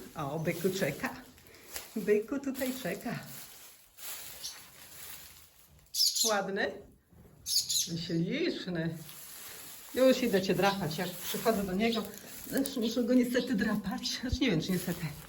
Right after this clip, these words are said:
Bo i on lubi, i ja lubię. Chodź, byku.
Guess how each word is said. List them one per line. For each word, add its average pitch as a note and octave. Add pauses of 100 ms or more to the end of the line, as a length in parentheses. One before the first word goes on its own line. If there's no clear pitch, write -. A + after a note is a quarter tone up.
(1200)
Bo G3+
i A3
on F#3+
lubi, F#3
i A#3
ja C4
lubię. E3+
Chodź, -
byku. D3